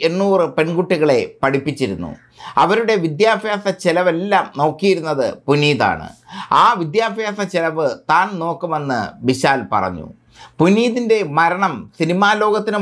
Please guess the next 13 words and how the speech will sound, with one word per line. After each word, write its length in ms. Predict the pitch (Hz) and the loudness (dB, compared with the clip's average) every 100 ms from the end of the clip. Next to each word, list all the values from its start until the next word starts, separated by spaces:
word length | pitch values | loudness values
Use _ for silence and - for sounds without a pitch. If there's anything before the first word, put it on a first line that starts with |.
| 175 | 2
മാത്രമല്ല 460 | 185 185 180 160 147 131 120 | 2 0 -2 2 2 2 -2
നഷ്ടം, 320 | 131 - 120 87 - _ - | -4 -2 -4 -4 -12 _ 2
സമൂഹത്തിനും 600 | 135 160 180 202 202 208 180 | 4 4 4 2 -2 -2 2
കൂടി 180 | 170 139 92 123 | 2 2 2 0
നഷ്ടമാണ്. 580 | 135 - 151 113 87 78 - _ - - - | 0 0 0 0 -2 -8 -16 _ -20 -8 0
അദ്ദേഹം 380 | 147 151 202 226 202 202 _ 127 | 2 2 2 0 -4 -10 _ 2
നിരവധി 420 | 143 185 208 208 190 147 | 4 4 2 0 -2 2
സാമൂഹ്യ 500 | 160 190 208 196 196 - | 2 2 -2 -2 -2 2
പ്രവർത്തനങ്ങൾ 560 | 165 165 175 175 156 123 - | 0 2 0 0 0 0 0
നടത്തിയിരുന്നു. 640 | 127 135 135 127 98 76 76 - - - - 139 | 0 0 0 0 0 -6 -12 -18 -20 -12 2 4
ആ 20 | 202 185 | 4 2
സാമൂഹ്യ 460 | 165 196 214 202 220 | -2 -2 -4 -6 -6
പ്രവർത്തനങ്ങൾ 560 | 190 196 196 196 196 190 | -6 -8 -6 -6 -2 -4